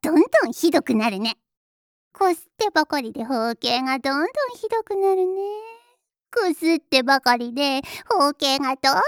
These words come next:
ひどくなるね。こすってばかりで包茎がどんどんひどくなるね。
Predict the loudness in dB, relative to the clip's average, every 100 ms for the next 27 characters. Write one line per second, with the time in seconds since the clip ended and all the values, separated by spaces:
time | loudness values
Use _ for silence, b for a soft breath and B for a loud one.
0 | 2 2 2 0 0 4 4 4 2 2
1 | 2 -2 -6 -4 -2 -2 -4 -10 _ _
2 | _ _ _ _ -8 -8 -8 -6 -4 -2
3 | -6 -10 -14 -14 -8 -8 -4 -4 -4 -4
4 | -4 -2 -2 -2 -6 -6 -10 -10 -10 -10
5 | -12 -16 -18